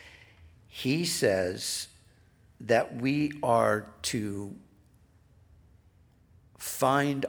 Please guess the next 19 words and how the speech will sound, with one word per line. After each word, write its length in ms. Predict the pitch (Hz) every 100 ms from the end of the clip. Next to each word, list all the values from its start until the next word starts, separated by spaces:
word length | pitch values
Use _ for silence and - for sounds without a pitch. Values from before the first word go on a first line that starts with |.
| -
our 160 | 104
peace 880 | 95 - - 117 95 98 - - - -
in 180 | 98 82
him. 260 | 82 - - - - _ _ _ _ _ _ _ _ _ _ _ _ _ _ _ _ _ _ _ _ _ _ _ -
Find 400 | - 113 120 120
our 140 | -
peace 360 | - 95 - -
in 120 | -
him. 160 | - - - _ _ _ _ - _ _ _ _ _ _ _ _ _ _ - - _ - - - -
And, 420 | 147 151 - - -
and 160 | 170 135
so 220 | - 151
these 480 | 107 95 185 214 202
things 340 | 202 180 127
I 220 | - 139 147
have 220 | 160 -
said 280 | - 151 -
to 80 | 151
you, 280 | 127 107